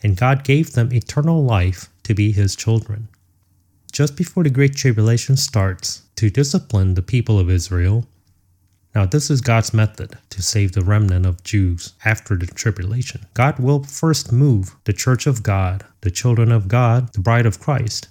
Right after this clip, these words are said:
up into heaven in the day of Christ, also known as the rapture. Then God will finally refine and purify and discipline the remnant of Israel so that they may enter the kingdom of Jesus Christ,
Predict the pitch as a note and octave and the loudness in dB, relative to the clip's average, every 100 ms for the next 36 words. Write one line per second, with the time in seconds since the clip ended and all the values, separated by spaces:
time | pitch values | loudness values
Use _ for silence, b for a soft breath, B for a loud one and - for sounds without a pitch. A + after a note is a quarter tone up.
0 | - G#2+ A2 G2 G#2+ F#2 C#3+ A2+ G#2 G2+ | -6 -2 -2 0 -2 0 0 2 4 2
1 | F2+ G2+ F#2+ F#2+ - - A2 G#2+ - - | 2 2 2 2 -2 -4 -4 -4 -8 -10
2 | - C#3+ C#3 D3+ D3 A2 A2+ A2+ G#2 A2 | -2 -2 0 0 2 4 4 2 0 0
3 | A#2 B2 C3 - F#2 G#2+ _ _ _ _ | 0 0 -2 -4 -10 -10 _ _ _ _
4 | - D3+ C#3+ D#3 F3 C#3+ C3+ - C#3 D3+ | -2 2 4 2 2 2 2 0 0 2
5 | D3 C#3+ C#3 C#3 - - _ _ _ A#2+ | 4 4 4 2 -2 -20 _ _ _ 0
6 | A2 - B2+ C#3+ C3 G2+ - D#3 E3 - | 0 0 2 4 4 2 0 0 0 0
7 | A2 G2 F2+ G2 - F#2+ F#2 C3+ - - | 0 0 0 -4 -4 -2 2 2 0 0
8 | A#2 G#2+ G2 G2+ A#2+ A2+ G#2 G2 - _ | 2 4 2 2 4 4 2 0 -8 _
9 | - G2+ A2+ B2+ - G2 F#2 F#2 - G2 | -4 0 2 0 0 0 0 -2 -4 -2
10 | A#2 B2+ C#3 C3 B2 A#2+ C3 C3+ C#3 A#2+ | 0 0 2 4 4 2 2 2 0 2
11 | G2 G2 G#2+ - B2 A2 G#2+ G2+ F#2+ - | 2 2 -2 -2 2 4 4 4 2 -4
12 | - G2+ F2 F2 - - A#2+ G2+ - - | -4 0 0 0 -4 -2 0 0 -4 -12